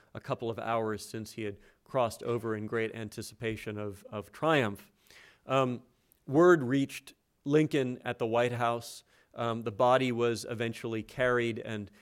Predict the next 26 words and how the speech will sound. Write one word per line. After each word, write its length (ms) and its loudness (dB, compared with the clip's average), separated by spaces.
laid 420 4
in 260 -4
state 520 0
in 140 -6
the 200 -8
East 240 -8
Room 540 -4
of 140 -10
the 80 -4
White 240 0
House, 440 -8
its 240 -8
chest 540 -4
heaped 420 -10
up 240 -2
with 380 -4
lilies. 720 0
And, 380 -4
um, 260 -2
Lincoln 380 4
was 260 0
inconsolable. 1120 -2
Um, 200 -4
he 100 -6
stood 360 0
over 380 0